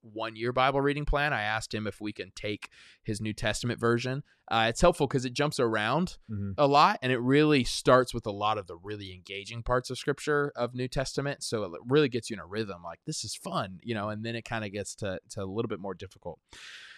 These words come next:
Speaker 1: The hard thing to do is to read the Bible in one year.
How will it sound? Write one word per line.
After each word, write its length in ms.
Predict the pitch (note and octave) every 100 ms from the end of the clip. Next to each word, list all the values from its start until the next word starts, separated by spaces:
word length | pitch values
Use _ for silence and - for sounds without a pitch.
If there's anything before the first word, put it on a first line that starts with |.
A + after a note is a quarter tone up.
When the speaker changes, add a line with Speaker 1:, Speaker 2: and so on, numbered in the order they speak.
| - _ _
Speaker 1:
The 80 | C3+
hard 340 | - F#3+ G#3 -
thing 140 | F#3+
to 80 | E3
do 120 | F3
is 100 | E3+
to 60 | C3
read 120 | C#3+
the 60 | C3
Bible 280 | A#2+ B2+ B2+
in 120 | A#2
one 160 | B2 A#2+
year. 320 | A#2 D3